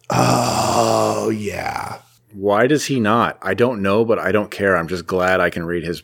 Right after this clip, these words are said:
Speaker 2: balloons without having to translate.
Speaker 1: And see, the thing is, I'm, I feel pretty comfortable imagining in my head a German accent on the Red Skull.
Speaker 2: Uh-huh, of course.
Speaker 1: But that doesn't matter that, like, you have to have him written so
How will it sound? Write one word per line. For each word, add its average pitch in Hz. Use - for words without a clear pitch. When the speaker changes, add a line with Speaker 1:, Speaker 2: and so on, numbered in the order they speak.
Speaker 2:
balloons 90
without 85
having 85
to 82
translate. 85
Speaker 1:
And 175
see, 180
the 175
thing 190
is, 185
I'm, 185
I 147
feel 180
pretty 165
comfortable 147
imagining 123
in 123
my 110
head 123
a 117
German 117
accent 110
on 113
the 101
Red 135
Skull. -
Speaker 2:
Uh-huh, 139
of -
course. 139
Speaker 1:
But 139
that 165
doesn't 180
matter 147
that, 120
like, 123
you 127
have 139
to 131
have 123
him 123
written 117
so 117